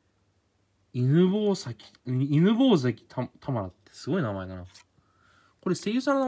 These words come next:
前かな？まあ、こういうね、やつとか、ヴァンガードとか、ウィクロスとか、ゼクスとかも可愛いカード結構あるから、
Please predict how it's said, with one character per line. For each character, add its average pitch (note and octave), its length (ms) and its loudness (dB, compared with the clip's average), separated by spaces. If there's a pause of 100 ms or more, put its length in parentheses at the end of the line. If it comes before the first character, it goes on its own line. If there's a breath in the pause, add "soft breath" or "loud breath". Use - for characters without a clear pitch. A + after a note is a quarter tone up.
前 B3 80 -4
か A#3 100 -4
な？ D#3 240 -2 (2500 soft breath)
ま C#3+ 120 -12
あ、 - 40 -20
こ C#4+ 120 0
う D4+ 40 2
い D4 80 2
う D4 100 -2
ね、 D3 340 -4
や D3 80 -10
つ - 140 -16
と - 80 -8
か、 B2+ 100 -6
ヴ A#2+ 60 -4
ァ E3+ 220 0
ン B3+ 120 -4
ガ C4 220 0
ー G#3 40 2
ド D#3 100 -6
と B2+ 80 -10
か、 A2+ 120 -8
ウ - 20 -6
ィ F3+ 140 -6
ク A3 120 -2
ロ D3+ 100 0
ス - 140 -12
と A2 60 -12
か、 G#2+ 140 -8
ゼ A#2+ 180 0
ク F#3 140 -2
ス - 140 -8
と - 80 -12
か A2 100 -8
も G2+ 180 -8
可 A#3 200 0
愛 E4+ 120 2
い - 40 -2
カ - 160 -2
ー - 40 -4
ド - 60 -16
結 A#3+ 160 -6
構 - 120 0
あ G#3 60 4
る A3+ 80 -2
か G#2+ 140 -2
ら、 G#2 360 -2